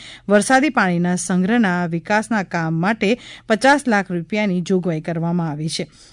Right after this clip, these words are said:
આ ઉપરાંત ગામ તળાવ અને સીમ તળાવ ઊંડા અને છિદ્રાળુ કરવાની કામગીરીમાં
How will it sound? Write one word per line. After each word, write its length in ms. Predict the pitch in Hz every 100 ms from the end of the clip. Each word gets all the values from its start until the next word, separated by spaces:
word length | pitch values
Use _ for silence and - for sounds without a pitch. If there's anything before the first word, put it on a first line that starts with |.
| _
આ 100 | 214
ઉપરાંત 380 | 208 202 220 233
ગામ 420 | 202 196 196 208
તળાવ 420 | 208 185 180 208 202
અને 160 | 180
સીમ 300 | 180 226 226
તળાવ 360 | 220 180 175 180
ઊંડા 480 | 190 185 185 208 196
અને 180 | 175
છિદ્રાળુ 460 | 175 185 170 196 214
કરવાની 420 | 214 170 165 170
કામગીરીમાં 800 | 175 180 202 185 170 170 180